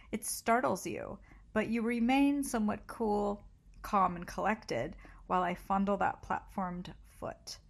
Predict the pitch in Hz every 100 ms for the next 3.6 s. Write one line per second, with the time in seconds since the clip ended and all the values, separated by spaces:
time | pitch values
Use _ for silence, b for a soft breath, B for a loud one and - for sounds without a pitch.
0 | b b b - 196 196 - 196 - 226
1 | 240 262 254 247 247 220 208 180 185 202
2 | - 185 - 185 175 175 - 165 - -
3 | 185 190 85 - -